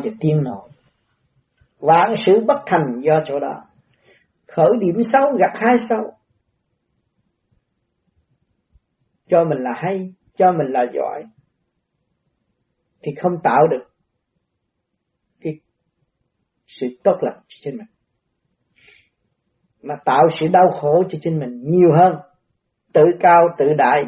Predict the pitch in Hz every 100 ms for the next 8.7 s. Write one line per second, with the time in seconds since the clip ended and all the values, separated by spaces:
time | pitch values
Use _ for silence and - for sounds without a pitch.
0 | 170 226 254 160 139 160 185 185 185 180
1 | _ _ _ _ _ _ _ _ _ 214
2 | _ _ _ _ _ _ _ _ _ _
3 | _ _ _ _ _ _ 156 185 - 151
4 | 151 139 156 - - 135 131 120 117 -
5 | 104 101 135 135 139 139 131 98 - -
6 | - _ _ _ _ _ _ _ _ _
7 | _ _ _ _ _ _ _ 175 180 185
8 | 160 117 104 _ - 160 160